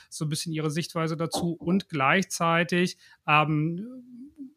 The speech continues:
können Sie sich vorstellen, dass wir vielleicht sogar mit so einem lautheitbasierten Ansatz vom ersten Schritt hin, äh, her, äh, nachher dann vielleicht in Verbindung mit einem künstlichen Intelligenz in Begleitung,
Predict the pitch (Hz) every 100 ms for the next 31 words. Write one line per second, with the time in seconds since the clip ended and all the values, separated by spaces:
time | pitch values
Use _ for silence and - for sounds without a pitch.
0 | _ - - 170 190 202 175 175 - 156
1 | 170 190 - 180 180 170 - 165 - 135
2 | 170 170 175 175 165 160 165 151 139 170
3 | 190 185 170 139 156 170 156 120 147 196
4 | 196 220 - - - - 160 151 147 156
5 | 160 160 - 135 - 196 220 - 240 240
6 | 240 - - - - - 190 196 185 202
7 | 214 226 208 175 180 196 156 175 202 190
8 | 180 180 - 156 151 233 247 214 170 170
9 | 160 160 160 190 151 175 - 170 156 156
10 | 151 151 - 190 202 - 185 175 180 160
11 | 156 151 147 160 - 190 151 139 120 135
12 | 123 143 202 - 247 269 262